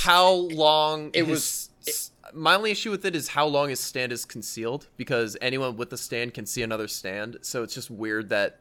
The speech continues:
Speaker 1: you can't see this, the army at any point until, like, he explains what it is. Because that's the st-, this, the way the stands work is, "Oh,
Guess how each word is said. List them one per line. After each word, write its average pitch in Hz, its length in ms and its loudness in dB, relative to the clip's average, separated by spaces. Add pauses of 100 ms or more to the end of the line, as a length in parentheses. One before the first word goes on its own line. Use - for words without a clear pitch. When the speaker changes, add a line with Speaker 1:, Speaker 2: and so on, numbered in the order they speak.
(140)
Speaker 1:
you 107 200 -14
can't 117 340 -6
see 110 320 -8
this, 95 280 -12 (540)
the - 160 -6
army 95 440 -10 (240)
at 98 160 -6
any 101 200 -8
point 95 380 -10 (460)
until, 113 600 -4
like, 101 380 -4 (1500)
he 127 360 -4
explains 104 560 -6
what 90 160 -10
it 90 100 -14
is. 82 360 -14 (760)
Because 127 180 -4
that's 131 460 -2
the 147 180 -2
st-, - 440 -4
this, 143 200 -6
the 175 140 0
way 175 160 8
the 151 80 2
stands 156 340 2
work 123 160 -4
is, 120 160 -12
"Oh, 196 280 6